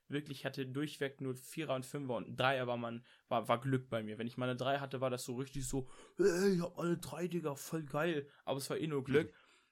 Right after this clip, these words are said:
Speaker 1: Und dann hab ich's richtig, ich hab wirklich, Safira hat mir so einen Lebenssinn gegeben,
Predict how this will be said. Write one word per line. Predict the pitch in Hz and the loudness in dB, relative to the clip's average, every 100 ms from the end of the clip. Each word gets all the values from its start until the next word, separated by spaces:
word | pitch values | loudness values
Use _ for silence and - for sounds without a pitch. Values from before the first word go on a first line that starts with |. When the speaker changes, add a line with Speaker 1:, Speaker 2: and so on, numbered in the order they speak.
| _ _ | _ _
Speaker 1:
Und | 147 | -4
dann | 151 180 | -2 -2
hab | 170 | -4
ich's | 147 - | -6 -6
richtig, | 135 170 208 - 196 185 - _ | -4 -2 -2 -4 -8 -10 -16 _
ich | - 160 | -8 -6
hab | - - | -6 -8
wirklich, | 156 180 180 - _ _ _ _ _ - | -4 -4 -4 -10 _ _ _ _ _ -4
Safira | 139 131 196 180 | -2 0 -2 -2
hat | 160 - | -2 -4
mir | 143 | -4
so | 127 127 185 226 - _ _ _ _ - | -2 0 2 0 -4 _ _ _ _ -8
einen | 147 143 | -2 0
Lebenssinn | 135 175 202 160 - 135 135 | 2 0 0 -4 -4 -4 -4
gegeben, | 127 135 135 147 202 | -2 -2 0 -2 -6